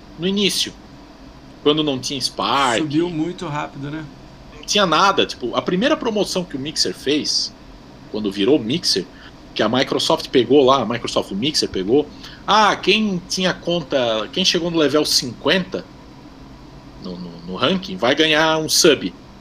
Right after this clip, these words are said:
Speaker 1: pra dar onde quiser, né?
Speaker 2: Eu lembro
Speaker 1: Então
Speaker 2: disso.
Speaker 1: teve, e tipo assim, como muita gente começou a fazer live ali, e talvez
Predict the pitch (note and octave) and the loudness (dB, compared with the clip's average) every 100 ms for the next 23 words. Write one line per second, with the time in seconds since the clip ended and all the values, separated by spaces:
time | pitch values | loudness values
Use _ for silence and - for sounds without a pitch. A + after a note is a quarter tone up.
0 | - - G#2+ A2 B2 D3 C#3+ D#3 B2+ F#2+ | -20 -6 -2 2 2 0 -2 0 2 0
1 | - - - - - - - - - - | -8 -20 -20 -20 -20 -20 -20 -20 -20 -20
2 | - - F2 G#2 C#3+ - - C#3+ D3+ D3 | -20 -16 -6 -4 -4 -6 -12 -6 -4 -4
3 | C#3 G3+ G#3 F#3+ G#3 D3+ F#2+ - - - | 2 2 4 6 4 2 -6 -12 -20 -20
4 | - - B2+ C#3 - F#3 G3 A2+ - - | -20 -12 -8 -4 0 2 0 -4 -10 -20
5 | - - - - G#3 C4 F3 D3 A3 A#3 | -20 -20 -14 0 2 2 -2 -2 0 2
6 | D#3 A2 A#2 G2+ - - - - - - | 0 0 -2 -4 -8 -12 -16 -20 -20 -20
7 | - - - - - - A2 A2+ - C#3+ | -20 -20 -20 -20 -18 -8 -4 -2 0 0
8 | E3+ D3 A#2+ A#2 G#2 G2+ F2 - - - | 0 0 0 0 2 0 -2 -8 -18 -20
9 | - - - - - F#2+ F#2+ C#3 E3+ - | -20 -20 -20 -10 -4 -2 0 -2 -6 -10
10 | - - - - - - - - - - | -20 -20 -20 -20 -20 -20 -20 -20 -20 -20
11 | - - - A2 A2 A2 A#2+ A#2 F#2 - | -16 -14 0 4 4 6 6 6 4 2
12 | - | 2